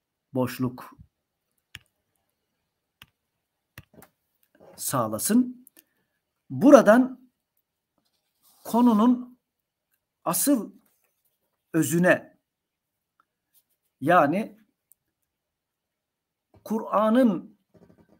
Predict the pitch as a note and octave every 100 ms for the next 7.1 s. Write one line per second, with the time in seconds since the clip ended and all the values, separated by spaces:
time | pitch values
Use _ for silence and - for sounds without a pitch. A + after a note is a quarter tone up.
0 | _ _ _ _ - D3+ D3 C#3+ C#3 -
1 | D#3 C#3+ D3 D3+ D#3+ D3+ - - _ _
2 | - C3+ C3+ C#3 C3+ - C3+ C3 C#3+ D#3
3 | A#2+ - A#2 G2 - A#2+ G3 - _ _
4 | _ _ _ _ _ _ _ C3+ B2+ F3
5 | F3+ G3 F#3 B3+ C4 G3+ - D#3 D3+ C#3+
6 | C#3 C3+ A2 B2+ B2 B2 - C3 B2 -
7 | _